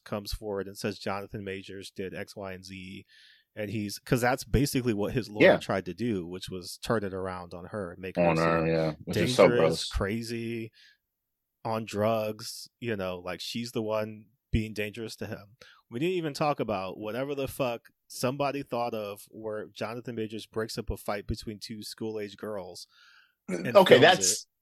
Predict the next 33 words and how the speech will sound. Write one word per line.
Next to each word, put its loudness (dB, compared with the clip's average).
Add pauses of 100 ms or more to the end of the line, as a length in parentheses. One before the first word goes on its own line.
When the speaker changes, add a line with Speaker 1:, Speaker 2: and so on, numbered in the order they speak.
(140)
Speaker 2:
that's 8
the 12
funniest 10
moment 12
of 8
the 12
year. 12
I 10
think 8
we, 8
I 10
think 8
we 8
found 6
it. 6 (1300)
Um, 6
if 0
you 6
haven't 4
seen 0
this -2
video, 4
please 0 (320)
pause 6
the 0
podcast 8
and -4 (880)
go 10
have 10
some 0
fun 8
with 4
that. 8